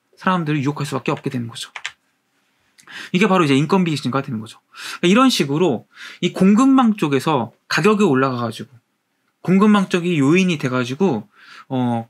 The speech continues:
그 인플레이션이 발생하는 공급망 쪽인 측면에서의 인플레이션 제가 설명드렸는데요. 이런 것들이 코로나 일구에 영향을 직접적으로 미치게 되면서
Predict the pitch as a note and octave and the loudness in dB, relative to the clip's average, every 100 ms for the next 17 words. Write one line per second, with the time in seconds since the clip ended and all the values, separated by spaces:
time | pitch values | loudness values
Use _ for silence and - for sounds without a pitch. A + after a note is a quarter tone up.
0 | _ D3 C#3+ D3 G#3 F3+ D#3+ - A#2+ D3 | _ -2 0 2 2 0 -4 -4 -4 -2
1 | B2+ B2 G#2+ A2 _ _ _ _ - F3 | -2 -2 -4 -10 _ _ _ _ -2 0
2 | F#3 G3 F#3 E3+ D3+ E3 D#3+ D3+ F#3+ F3+ | 4 4 2 0 -2 -4 -4 -4 -2 -2
3 | D#3+ D3 D3 D#3+ C3 D#3+ D3 C#3 A#2 F3+ | -2 -2 -2 -2 -2 -2 -2 -4 -4 -2
4 | G3 - A#2+ A2 B2+ F3 B2+ _ - - | -2 -2 -6 -6 -6 -6 -8 _ -16 -14
5 | - - F#3+ C4+ B3 A3 G#3+ G#3 B3+ B3+ | -14 -2 2 4 4 2 0 0 2 2
6 | A3+ G3+ G3 C#3+ C#3+ F3 D3+ C3+ - D3 | 2 2 2 2 2 0 -2 -4 -6 -8
7 | - G#3+ F3 A#2+ - - D#3 B2 A#2+ A#2+ | -2 -2 -2 -6 -6 -4 -4 -4 -4 -4
8 | D#3+ B2 | -4 -6